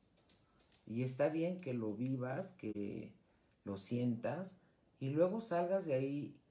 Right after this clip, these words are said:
y, y como te digo, no es un problema, es una oportunidad. Y pensar, ok, ¿qué pasó?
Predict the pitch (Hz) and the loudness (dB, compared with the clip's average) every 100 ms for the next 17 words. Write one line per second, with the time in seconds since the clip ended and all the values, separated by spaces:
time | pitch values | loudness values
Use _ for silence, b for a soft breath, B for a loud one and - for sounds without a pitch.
0 | _ - 120 - 120 120 120 120 120 180 | _ -8 -6 -6 -6 -4 -4 -4 -4 -2
1 | 170 120 131 135 147 131 127 165 131 120 | 0 0 0 -4 -6 -4 -2 -2 -4 -4
2 | 127 139 131 117 101 - - 90 - - | -4 -6 -8 -8 -8 -8 -6 -8 -10 -18
3 | B B B B - 110 127 131 180 190 | B B B B -6 -2 0 0 2 2
4 | 131 - 190 160 - 160 185 180 170 220 | 2 0 -2 -2 -4 -2 -2 -2 -2 -2
5 | 196 113 | -4 -6